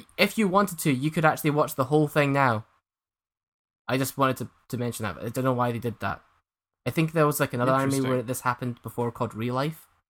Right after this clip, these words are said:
Speaker 1: but, you know, it's not by the same studio, so. They, they really
Speaker 2: Hmm.
Speaker 1: prematurely just released an entire anime series, so. I could
Speaker 2: I
Speaker 1: review
Speaker 2: see
Speaker 1: that
Speaker 2: the
Speaker 1: in the
Speaker 2: theme
Speaker 1: same s-, hmm?
Speaker 2: behind your
Speaker 1: Hmm?
Speaker 2: selections today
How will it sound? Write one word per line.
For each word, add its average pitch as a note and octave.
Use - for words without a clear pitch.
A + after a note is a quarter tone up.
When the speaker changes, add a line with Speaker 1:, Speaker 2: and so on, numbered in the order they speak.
Speaker 1:
but, G#2+
you A#2+
know, G#2
it's -
not G#2+
by A2
the G#2+
same G#2
studio, G2+
so. -
They, C3+
they D3
really D3+
Speaker 2:
Hmm. C3+
Speaker 1:
prematurely C3+
just -
released A#2+
an A2
entire A2
anime A2+
series, -
so. -
I A#2+
could G#3+
Speaker 2:
I F3+
Speaker 1:
review F3
Speaker 2:
see -
Speaker 1:
that B2
Speaker 2:
the A#2+
Speaker 1:
in C3
the B2
Speaker 2:
theme A#3
Speaker 1:
same A#2+
s-, A#3
hmm? C3
Speaker 2:
behind F3
your D#3+
Speaker 1:
Hmm? -
Speaker 2:
selections C#3
today A#2